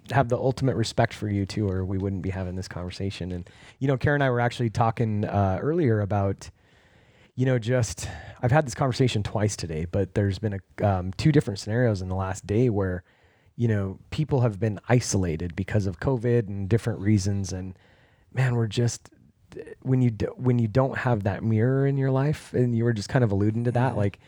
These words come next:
Speaker 1: you know, someone that will call you out on your bullshit, that'll, that's there to encourage you, but also challenge you. And that, man, it's just so valuable. So,
Speaker 2: Absolutely.
Speaker 1: um,
Speaker 2: And, and I think I'm glad you clarified that, because it's not just calling me out on my bullshit, right? It's, it's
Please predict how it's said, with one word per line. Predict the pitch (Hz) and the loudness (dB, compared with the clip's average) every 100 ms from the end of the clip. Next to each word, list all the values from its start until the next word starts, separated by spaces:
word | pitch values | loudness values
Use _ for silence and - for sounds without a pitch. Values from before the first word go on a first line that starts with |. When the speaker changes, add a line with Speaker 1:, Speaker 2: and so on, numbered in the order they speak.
| _ _ _ - | _ _ _ -2
Speaker 1:
you | 123 | 0
know, | 110 | 2
someone | - 131 123 117 | 2 2 4 2
that | 92 | 0
will | 117 107 | -2 -2
call | - 156 | 0 0
you | 151 135 | 2 2
out | 123 117 | 2 0
on | 107 | 0
your | 104 | 0
bullshit, | 101 101 101 110 101 | 2 0 0 0 2
that'll, | 117 113 110 | 2 2 2
that's | 139 151 120 | 4 4 2
there | 160 170 | 2 2
to | 147 | 2
encourage | 120 120 - 185 165 131 | 0 -4 -2 0 2 2
you, | 123 | 0
but | 117 117 | 2 2
also | 127 - 120 113 | 2 2 0 0
challenge | 135 131 123 117 104 | 0 2 2 2 0
you. | 110 107 | 2 4
And | 104 98 - - - - | 2 0 -6 -18 -20 -10
that, | - 135 | -4 -2
man, | 120 117 | 0 -2
it's | - | -2
just | 113 | -2
so | 117 | 0
valuable. | 98 92 98 95 | 2 2 2 4
So, | - | 4
Speaker 2:
Absolutely. | - 123 110 104 | 4 0 -2 -4
Speaker 1:
um, | - 180 | 2 2
Speaker 2:
And, | 175 - | 2 0
and | 170 | 0
I | 156 | 2
think | 185 170 | 2 -2
I'm | 139 | 4
glad | 147 151 | 4 4
you | 135 120 | 2 -4
clarified | - 131 117 101 | 0 2 2 -4
that, | 117 120 | -6 -4
because | 127 120 | 0 0
it's | 127 - | -2 0
not | 156 185 - | 2 0 -4
just | 156 151 - - - | 0 0 -2 -12 -10
calling | - 143 135 127 | 0 0 0 0
me | |
out | 123 120 | 0 0
on | 110 | -2
my | 107 | -6
bullshit, | 120 110 - 98 | -6 -6 -8 -8
right? | 123 131 | -8 -6
It's, | - 123 - - _ _ _ _ - | -2 -2 -4 -10 _ _ _ _ 4
it's | 151 - - | 4 6 -4